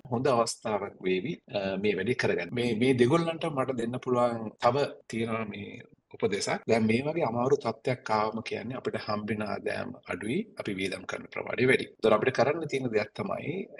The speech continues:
අ, එක්සර්සයිස් එකක් හැටියට තමන්ගේ කරන වියදම් ටික හැම මාසෙම හොයලා බලන්න ඕනි මොන මොන දේවල් වලටද අපි වියදම් කරලා තියෙන්නේ කියලා. මාසෙ ඉවර වුණාට පස්සේ හොයලා බලන්න කොහෙටද මගේ සල්ලි වැඩිම ප්‍රමාණයක් ගිහලා තියෙන්නේ. ඒවෙන් මොනවාද මට අඩු කරන්න පුළුවන්. ඉතින් මේ වගේ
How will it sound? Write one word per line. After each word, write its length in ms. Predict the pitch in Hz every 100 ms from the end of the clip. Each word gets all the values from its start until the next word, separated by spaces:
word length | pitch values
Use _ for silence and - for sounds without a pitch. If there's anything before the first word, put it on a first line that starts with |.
| - -
අ, 160 | - - - -
එක්සර්සයිස් 500 | - 117 110 101 113
එකක් 140 | 101
හැටියට 320 | - 101 95 104 151
තමන්ගේ 640 | 117 104 101 104 95 101 -
කරන 380 | - 104 101 104 95
වියදම් 400 | 98 101 98 95
ටික 220 | 101 - 131 190
හැම 220 | 113 104 98
මාසෙම 500 | - 98 - - - -
හොයලා 340 | - 117 131 123
බලන්න 320 | 110 101 98
ඕනි 160 | 107 143
මොන 300 | 107 131 151
මොන 220 | 147 143
දේවල් 380 | 110 107 113 110
වලටද 240 | 107 123 113
අපි 140 | 107
වියදම් 260 | 95 98 -
කරලා 300 | 104 107 131
තියෙන්නේ 240 | 113 -
කියලා. 220 | - -
මාසෙ 260 | 101 101 -
ඉවර 220 | 98 104
වුණාට 240 | 101 95 -
පස්සේ 320 | 120 - 165 -
හොයලා 300 | 120 120 107
බලන්න 240 | 104 131
කොහෙටද 400 | - 120 135 139
මගේ 300 | 127 113 117
සල්ලි 340 | 123 107 107 104
වැඩිම 240 | 101 104
ප්‍රමාණයක් 460 | 104 98 90 90 104
ගිහලා 240 | 90 -
තියෙන්නේ. 240 | - - -
ඒවෙන් 360 | 107 120 113 98
මොනවාද 480 | 101 117 123 127 147
මට 240 | 202 110 113
අඩු 200 | 92 101
කරන්න 360 | 101 92 107
පුළුවන්. 320 | - 92 - -
ඉතින් 240 | 123 110
මේ 160 | 117 139
වගේ 300 | 143 143